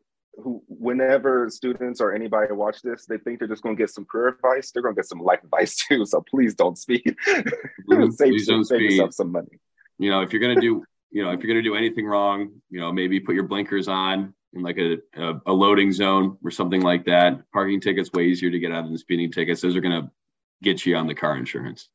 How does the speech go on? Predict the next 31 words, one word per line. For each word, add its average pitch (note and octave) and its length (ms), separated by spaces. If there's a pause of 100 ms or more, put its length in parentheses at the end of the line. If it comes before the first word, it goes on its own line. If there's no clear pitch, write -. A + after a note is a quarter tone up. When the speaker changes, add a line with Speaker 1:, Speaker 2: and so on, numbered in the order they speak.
(640)
Speaker 1:
<laughs> - 180
Right. - 440 (1080)
Um, B2+ 400 (220)
this C3+ 220
next A2 280
question G#2 460
that F#2+ 100
I F#2 180
have F#2 300
for F#2 180
you F2 320
is, E2+ 480
what G2 380
type C3 320
of F#2+ 160
career G#2+ 640
experiences F2+ 1040 (300)
were F#2+ 100
most F#2+ 280
valuable E2+ 800
for F2 100
you D#2+ 500 (760)
in G2 140
terms A2+ 280
of - 80
career D#3 240
development C#3+ 640
or G#2 100
preparation? - 880 (960)
Speaker 2:
At G2 120
Denison? A#2 500